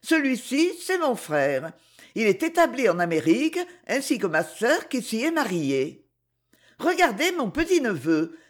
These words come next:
n'est-ce pas un amour d'enfant ? » Je me demandais pourquoi elle ne s'était pas mariée aussi, car elle était fort gentille, avec sa robe grise et ses cheveux relevés sur sa tête par un petit peigne d'écaille à jour.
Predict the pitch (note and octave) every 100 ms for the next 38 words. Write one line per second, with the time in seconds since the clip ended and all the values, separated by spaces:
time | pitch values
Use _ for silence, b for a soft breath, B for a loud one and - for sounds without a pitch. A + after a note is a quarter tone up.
0 | B B3 G4 G4+ F4 E4 C#4 G3+ G3+ C4
1 | A3+ F#3+ E3+ D#3 - E3 G#3+ F4+ - _
2 | _ _ _ _ _ _ _ _ _ b
3 | b - F3 G3 E4 E4 G#3 C#3+ - A3+
4 | - E3 G#3 F#4 A3+ E3+ - - - C4+
5 | D4 F#3 D3 F3 D#3+ C#3 B2 - D#3+ B3
6 | - B B B C#4+ C4 G3+ E3+ D3 -
7 | G#3 B3 G#3 C#3+ D3+ F#3+ C4+ E4 B B
8 | F3+ G3+ F#3 E3 E3 C#3 A2+ B2 A#3 D#4
9 | A#3 D3 C#3+ B3 A#3 G#3+ F#3 C4+ B3 A#3
10 | - C3+ C#3+ - C3+ F#3+ A#3+ D#4 B B
11 | _ C4+ G3 E3+ D#4 E4 D#4+ D#4+ A#3 E3
12 | C#3+ C3 A3+ - A3+ D3 C3+ B2+ C3 G#3
13 | F4 -